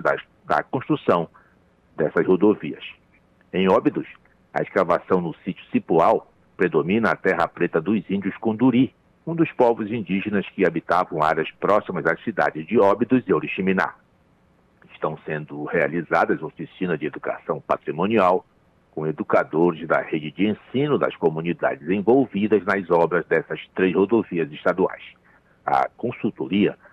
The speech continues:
auxiliou a cetran diante da paralisação das obras recomendada pelo Ministério Público. A empresa produziu o projeto de gestão de patrimônio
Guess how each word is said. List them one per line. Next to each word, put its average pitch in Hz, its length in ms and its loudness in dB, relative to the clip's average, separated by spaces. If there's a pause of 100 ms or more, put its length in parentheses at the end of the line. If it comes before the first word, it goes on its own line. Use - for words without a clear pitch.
(140)
auxiliou 90 580 0
a 67 140 0
cetran 95 500 0
diante 80 440 -6
da 73 180 -2
paralisação 76 800 -4
das 101 320 0
obras 87 380 2
recomendada 85 800 -2
pelo 82 260 -4
Ministério 85 520 -2
Público. - 560 -2 (520)
A 73 140 -4
empresa 80 460 -4
produziu 78 560 -6
o - 20 -10
projeto 78 580 -2
de 76 140 -10
gestão 80 380 -4
de 73 100 -14
patrimônio 107 720 0